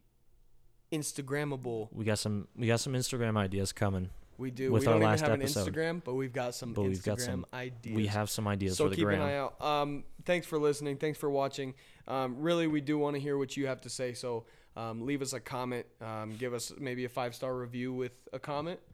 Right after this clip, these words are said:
Speaker 1: um, or a one-star review if that's what we've earned.
Speaker 2: Hey.
Speaker 1: Um, let us know. We'll, if we get those, we, we can start addressing them on the pod. Um,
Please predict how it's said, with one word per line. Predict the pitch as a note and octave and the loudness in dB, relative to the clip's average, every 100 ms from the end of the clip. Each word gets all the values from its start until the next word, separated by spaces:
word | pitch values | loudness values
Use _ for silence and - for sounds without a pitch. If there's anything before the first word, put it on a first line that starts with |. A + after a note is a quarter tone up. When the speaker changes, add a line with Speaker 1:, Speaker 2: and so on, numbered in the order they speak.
| - - B2+ | -20 -14 -8
Speaker 1:
um, | B2+ B2+ | -6 -4
or | C#3+ F3 | -2 0
a | |
one-star | C3+ F3 - A#2+ A2+ | 0 -4 -4 -4 -4
review | A2 A#2 A#2 | -4 -6 -6
if | A2 - | -6 -4
that's | A#2 - | -4 -4
what | B2 A#2 | -4 -2
we've | A2+ A2+ | -2 -2
earned. | C3 B2+ B2+ - - - | -2 -4 -6 -16 -10 -2
Speaker 2:
Hey. | D3+ | -2
Speaker 1:
Um, | A2+ A2+ A2 A2 - | 0 -4 -4 -6 -8
let | A#2+ D3 E3 | 0 2 4
us | D3 | 4
know. | E3+ | 2
We'll, | C#3+ D#3+ E3 D#3+ - - - - - - | 4 4 4 0 -10 -20 -20 -16 -12 -6
if | D3+ - | -6 -4
we | D3+ | -4
get | C#3 D#3 | -4 -2
those, | C#3+ C#3 | -2 -2
we, | C#3 C3+ | -4 -6
we | C#3+ C3 | -6 -8
can | C3+ | -8
start | B2+ C3+ B2+ | -8 -6 -4
addressing | B2 B2+ B2 B2+ B2 | -4 -6 -6 -8 -8
them | A#2+ | -8
on | A#2+ A2+ | -8 -8
the | |
pod. | B2 A#2 A#2 A#2+ - _ - A2+ | -6 -6 -6 -10 -20 _ -16 -10
Um, | A2 A2 A2 G#2+ G#2 | -8 -6 -6 -6 -10